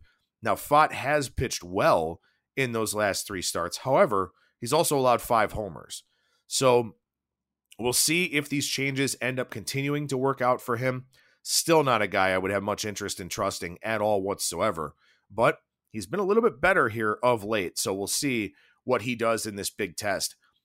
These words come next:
against the Dodgers. As far as the Dodgers go, Julio Urias, four sixty-nine E R A, four expected E R A, four sixty-one fip.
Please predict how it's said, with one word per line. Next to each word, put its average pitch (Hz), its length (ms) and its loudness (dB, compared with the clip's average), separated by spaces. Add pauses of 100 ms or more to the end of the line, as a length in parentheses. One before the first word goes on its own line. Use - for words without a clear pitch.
(160)
against 120 300 -4
the 85 80 -8
Dodgers. 87 560 0 (420)
As 120 80 -4
far 180 240 4
as 147 80 0
the 110 80 -6
Dodgers 143 480 0
go, 95 240 -2
Julio 131 280 2
Urias, 120 520 0 (180)
four 170 200 2
sixty-nine 143 560 0
E 127 80 0
R 113 240 4
A, 117 120 4
four 135 680 0
expected - 580 -2
E 123 100 0
R 113 220 2
A, 110 120 2
four 117 320 -4
sixty-one 101 640 -6
fip. - 320 -4